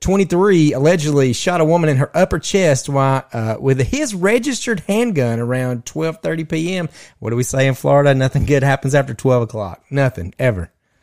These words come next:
Uh, the two were engaged in an act of foreplay involving a gun, deputy said. Were they playing, uh, Mister and Missus Smith?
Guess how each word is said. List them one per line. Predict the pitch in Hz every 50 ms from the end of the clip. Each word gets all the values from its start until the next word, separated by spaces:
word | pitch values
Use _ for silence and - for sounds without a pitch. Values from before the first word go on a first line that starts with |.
| _ _ _ _ _
Uh, | - 117 117 117 113 113 110
the | 110 117
two | - 160 160
were | 160 156
engaged | 143 131 120 110 135 135 156 151 143
in | 131 123
an | - 127
act | 135 147 -
of | 120 -
foreplay | - - 143 151 143 - - 147 143 143
involving | 131 113 123 127 135 127 123 110 104
a | 101
gun, | 95 101 110 127 151 170 170 135
deputy | 110 113 104 - - 87 87
said. | - - 110 107 113
Were | 131
they | 139 143
playing, | 143 - - 170 170 156 143 131 120 117
uh, | - 110 110
Mister | 123 143 139 - 127
and | 123 -
Missus | 151 135 127 120
Smith? | - - 113 113 131 139